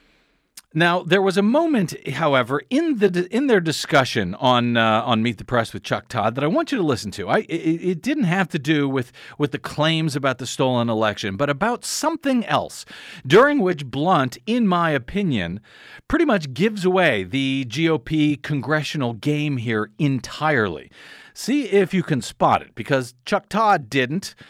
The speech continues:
He didn't say anything about it, and I have not heard anyone else yet, uh, comment on this. Give it a listen.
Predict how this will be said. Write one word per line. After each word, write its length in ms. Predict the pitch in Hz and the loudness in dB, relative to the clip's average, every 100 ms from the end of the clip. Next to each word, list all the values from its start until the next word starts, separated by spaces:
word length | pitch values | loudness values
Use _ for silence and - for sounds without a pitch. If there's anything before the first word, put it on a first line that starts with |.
| - - | -20 -20
He 120 | - 180 | -6 -2
didn't 300 | 175 135 - | 0 -2 -4
say 180 | 143 | -4
anything 280 | 131 120 120 | -2 -2 -2
about 260 | 113 110 113 | 0 2 2
it, 140 | 175 | 0
and 160 | 156 156 | -4 -4
I 160 | 170 | -2
have 240 | 160 208 214 | -2 -2 -2
not 180 | 233 165 | -4 -4
heard 240 | 220 220 | -4 -6
anyone 380 | 190 277 277 269 | -4 -2 0 0
else 260 | 277 180 | 0 0
yet, 280 | 131 110 95 - | -2 -2 -2 -4
uh, 200 | 131 127 | -4 -4
comment 420 | - 240 117 101 | -6 -4 -4 0
on 140 | 110 95 | 0 -2
this. 160 | 82 | -6
Give 160 | - 220 | -6 -2
it 80 | 214 | 0
a 20 | |
listen. 340 | 123 85 - | 0 -2 -12